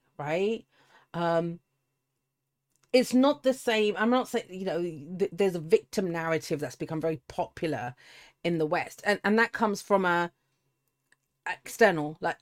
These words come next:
"I'm owed this." You, it's, it, it's used to try to temper, that's my word at the moment, or to kind of moderate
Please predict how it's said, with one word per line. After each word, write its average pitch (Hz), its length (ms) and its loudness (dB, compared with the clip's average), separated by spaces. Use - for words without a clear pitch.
"I'm 220 240 6
owed 190 260 4
this." 175 540 0
You, 190 200 -6
it's, 214 280 -2
it, 233 280 4
it's - 260 0
used 226 640 0
to 214 140 -4
try 208 300 0
to - 180 -10
temper, 175 760 -2
that's 156 260 -16
my 156 300 -4
word 156 260 -2
at 147 60 -8
the 143 60 -8
moment, 143 300 -6
or 180 180 2
to - 140 -10
kind 196 180 -2
of 170 80 -2
moderate 165 880 -4